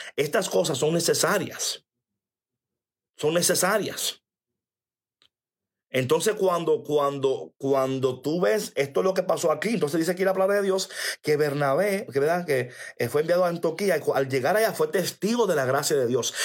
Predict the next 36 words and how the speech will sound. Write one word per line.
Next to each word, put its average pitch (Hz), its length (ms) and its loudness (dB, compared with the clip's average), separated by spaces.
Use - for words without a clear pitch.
y 160 160 2
se 156 180 2
alegró, 151 760 0
se - 180 2
alegró. 156 680 0
¿Por 160 220 0
qué? 120 220 0
Porque 127 240 0
estaba 151 300 0
viendo 196 720 0
que 131 180 0
el 135 140 0
poder 139 380 0
de 190 120 2
Dios 202 460 0
y 135 140 -4
que 127 100 2
las 113 160 -2
personas 151 640 0
estaban 147 440 0
siendo 190 320 2
bendecidas, 156 760 2
estaban, 143 480 0
había 113 220 2
una 156 160 0
conversión, 175 800 0
eh, 117 180 0
había 113 220 2
una 160 100 2
explosión 175 840 2
de 139 100 2
la 117 100 2
unción 131 460 2
de 165 120 0
Dios, 175 500 0
¿verdad? 127 480 0